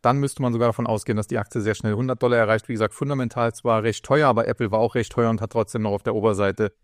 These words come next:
viele Kursziele abgeräumt. Ja, und I B M, äh, da ist in den letzten Wochen, muss man sagen, so ein bisschen der Wurm drin. Seit den letzten Quartalszahlen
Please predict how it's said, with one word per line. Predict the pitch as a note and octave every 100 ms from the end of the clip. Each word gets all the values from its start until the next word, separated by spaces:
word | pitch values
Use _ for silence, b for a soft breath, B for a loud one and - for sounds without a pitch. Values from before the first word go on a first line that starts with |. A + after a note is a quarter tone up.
| _ _
viele | - C#3 A#2+
Kursziele | - A2 F#2 - A2 C3+
abgeräumt. | - A#2+ A#2 G2+ F#2+
Ja, | B2
und | A#2 A2+
I | C3+
B | C#3
M, | D#3 A#3 - _ _ _ -
äh, | D#3+
da | C#3+ D#3
ist | D#3 - E3
in | C#3
den | C3+
letzten | C#3 - C#3
Wochen, | B2 D3+ E3+ D#3+ B2 -
muss | C#3 B2
man | B2+
sagen, | B2+ C3
so | A2 B2+ B2 A#2
ein | A#2 G#2+
bisschen | E3 - F3 C#3+
der | B2
Wurm | A2+ F3+
drin. | G3 E3+ D#3+ C#3+ _ _ -
Seit | C3 C3+
den | C3+
letzten | B2+ - B2
Quartalszahlen | B2 G#2 B2 B2+ - C#3 B2+ A#2+ A2+